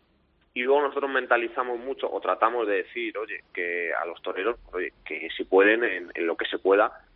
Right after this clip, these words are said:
que luzcan los, al toro en los tres tercios, que le, por favor, que el espectador que paga la entrada y pasa por taquilla pueda disfrutar de los tres tercios. No es ni más ni menos que eso. Y luego un poco en la filosofía, yo creo también, ¿no? Eh, en dar oportunidad a esos toreros, como lo que hemos comentado un poco antes.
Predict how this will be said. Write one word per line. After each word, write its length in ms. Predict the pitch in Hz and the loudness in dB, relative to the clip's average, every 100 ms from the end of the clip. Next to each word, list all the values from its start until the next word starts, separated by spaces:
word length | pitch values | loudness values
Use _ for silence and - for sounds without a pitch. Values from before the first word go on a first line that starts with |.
| _ _ | _ _
que 100 | 90 | 0
luzcan 400 | 107 123 104 87 | 0 0 0 0
los, 180 | 85 80 - - | -2 -6 -10 -10
al 160 | 82 | -2
toro 200 | 101 110 | 2 4
en 80 | 113 | 2
los 180 | 92 - | 0 2
tres 220 | 107 - | 0 4
tercios, 380 | 123 - 98 - | 2 2 -2 0
que 100 | 92 | -2
le, 80 | 87 | -2
por 220 | 87 - | -4 0
favor, 340 | 92 92 107 | 2 4 2
que 80 | 117 | 0
el 60 | 104 | -2
espectador 460 | - - 87 92 | -4 -2 0 0
que 120 | - | 0
paga 220 | 95 98 98 | 2 2 0
la 80 | |
entrada 280 | 98 110 113 | -4 -4 -2
y 60 | 95 | -2
pasa 220 | 95 107 | -4 -6
por 140 | 82 | -12
taquilla 320 | - - 113 - _ _ - | -10 -6 -6 -8 _ _ 2
pueda 220 | 117 110 | 2 2
disfrutar 440 | 98 98 95 95 | -2 -8 -4 -4
de 80 | 90 | -4
los 120 | 80 | -8
tres 200 | - 80 | -12 -10
tercios. 340 | - - 87 - _ _ _ _ | -10 -8 -8 -10 _ _ _ _
No 140 | 117 127 | -2 0
es 60 | |
ni 120 | 131 135 | 2 2
más 160 | 131 | 2
ni 120 | 131 127 | 2 2
menos 240 | 135 127 | 2 2
que 120 | 110 | 0
eso. 300 | 113 104 - - | -2 -4 -8 -8
Y 80 | |
luego 220 | 101 107 120 | -2 0 0
un 120 | 120 | 0
poco 200 | 120 139 | 2 4
en 60 | |
la 100 | 131 | 2
filosofía, 640 | 123 95 92 - - 120 95 | 0 -4 -6 -10 -6 -2 0
yo 120 | 85 | -2
creo 220 | 80 98 95 | -8 -6 -6
también, 380 | 85 104 104 - | -6 -6 -8 -10
¿no? 80 | - _ - | -20 _ -12
Eh, 420 | 87 87 87 64 | -6 -4 -4 -4
en 100 | 87 | 0
dar 120 | 101 101 | 2 2
oportunidad 600 | 101 92 90 87 101 90 | 0 -4 -4 2 2 2
a 40 | |
esos 180 | 90 - | -2 -8
toreros, 320 | 90 101 92 | -2 -2 -2
como 200 | - - | -6 -8
lo 140 | 95 92 | -6 -4
que 80 | |
hemos 120 | 135 - | -4 -4
comentado 360 | 117 95 90 | -6 -2 -2
un 60 | 87 | -2
poco 240 | 87 87 | -6 -2
antes. 240 | 101 - | -2 -4